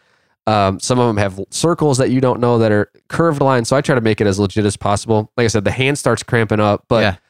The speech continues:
Speaker 1: I wanted, you know, I'm really glad. I think my mom got me this for Christmas or one of those, uh, holiday, uh, something around the holidays, and I was like, "Oh, that's pretty cool." But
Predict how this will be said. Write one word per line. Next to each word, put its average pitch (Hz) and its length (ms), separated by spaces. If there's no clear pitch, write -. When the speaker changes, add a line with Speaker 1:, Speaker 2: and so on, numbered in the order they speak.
Speaker 1:
I 143 60
wanted, 185 340
you 135 80
know, 110 180
I'm 135 100
really 180 180
glad. 123 200
I 120 40
think 156 100
my 175 80
mom 131 180
got 113 100
me 117 120
this 110 160
for 101 120
Christmas 131 500
or 98 260
one 117 140
of 110 60
those, 101 320
uh, 104 320
holiday, 110 640
uh, 60 440
something 113 220
around 107 180
the 95 60
holidays, 101 480
and 87 180
I 151 60
was 151 80
like, 156 120
"Oh, 190 100
that's 170 160
pretty 139 160
cool." 120 240
But 117 220